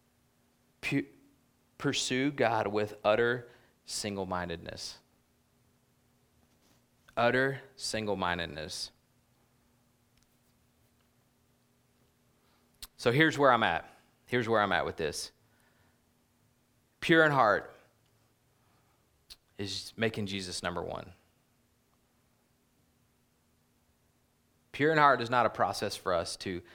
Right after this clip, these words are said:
clean something up. Remember when I told you in the beginning of this that I said <clears throat> pure in heart was, uh, a struggle for me when I first started studying this? Because my first response was, "Pure.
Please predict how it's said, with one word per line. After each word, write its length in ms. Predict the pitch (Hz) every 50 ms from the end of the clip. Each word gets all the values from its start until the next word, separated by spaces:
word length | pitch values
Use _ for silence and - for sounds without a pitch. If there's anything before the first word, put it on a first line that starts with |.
| - _ -
clean 220 | - 117 107 104
something 400 | 95 - 113 98 90 92 90 85
up. 280 | 85 82 73 - - - _ _ _ _ _ _ _ _ _ _ _ _ _ _ _ _ _ _ _ _ _ _ _ _ _ _ _ _ _ _ _ _ _ _ _ _ _ _ _ _ _ _ _ _ _ _ _ -
Remember 160 | 117 123 131
when 120 | 131 131 123
I 60 | 117
told 240 | 113 127 123 117 110
you 80 | 113
in 60 | 110
the 40 | 107
beginning 280 | 104 104 98 107 107 104
of 60 | 95
this 220 | 98 101 101 -
that 120 | - 101 98
I 60 | 95
said 360 | 95 - - 104 95 92 92 - - - - - _ _ _ _
<clears throat> 340 | - - - 165 156 139 110
pure 220 | - 143 139 131 123
in 60 | 113
heart 360 | 110 113 113 113 107 - -
was, 540 | 110 110 107 101 95 98 95 - - - - -
uh, 280 | - 92 87 85 82 73 -
a 120 | - 98 -
struggle 340 | - - 107 104 101 104 98
for 140 | - - 101
me 160 | 101 98 104
when 160 | 98 92 87
I 60 | 90
first 240 | 90 - 98 95 -
started 280 | - 98 98 92 85 -
studying 380 | - - 90 101 98 98 98
this? 280 | 101 107 110 - - - - - _ _ _ _ _ _ _ _ _ _ -
Because 360 | 107 - - 110 98 92 90
my 140 | 104 98 95
first 380 | - - 120 127 139 - -
response 540 | 139 127 - - 110 101 92 87 80 - -
was, 300 | 92 80 82 90 90 - _ _ - - - - _ _ _ _ _
"Pure. 380 | - - - 110 95 80 73